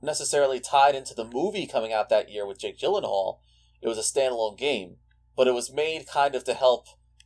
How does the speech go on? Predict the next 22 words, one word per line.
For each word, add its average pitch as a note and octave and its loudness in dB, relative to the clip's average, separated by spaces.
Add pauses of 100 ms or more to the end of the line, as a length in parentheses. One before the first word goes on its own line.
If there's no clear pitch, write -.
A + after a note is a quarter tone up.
promote B2+ 2
both B2 2
the B2 -10
game A#2+ -4 (560)
and A#2+ 0
the G3+ -4
film. C#3 4 (400)
It B2 0
was B2+ 2
actually D3 4
an B2 -6
integral C3 -2
with, A#2 -2 (120)
uh, G#2 6
between A2+ -10 (340)
the A#2+ -2
first G#3 2
Prince - -8
of B2+ -8
Persia A#2 -2
video G#2+ -6
game G#2+ -6